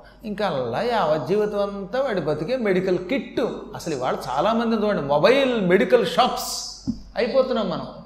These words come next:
దానికి కొంత కారణం అది కూడా. పూర్వం చక్కగా ఆరోగ్యం, వాతావరణం బాగుండేది, పొల్యూషన్ ఉండేది కాదు, ఆహారం బాగుండేది.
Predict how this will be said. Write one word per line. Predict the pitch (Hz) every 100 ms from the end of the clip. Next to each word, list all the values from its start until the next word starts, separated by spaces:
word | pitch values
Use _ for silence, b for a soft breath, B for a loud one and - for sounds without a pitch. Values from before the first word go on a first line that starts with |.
| -
దానికి | 135 175 175
కొంత | 160 151
కారణం | 151 185 220
అది | 202
కూడా. | 226 190 123 - - -
పూర్వం | 110 165 220 165
చక్కగా | - 175 175
ఆరోగ్యం, | 127 147 202 180 208
వాతావరణం | 180 151 165 185 185 190
బాగుండేది, | 175 165 160 160 156 156
పొల్యూషన్ | 151 147 190 190
ఉండేది | 185 175 165
కాదు, | 165 160 156 156 B B -
ఆహారం | 131 143 175 196
బాగుండేది. | 175 165 156 156 143 143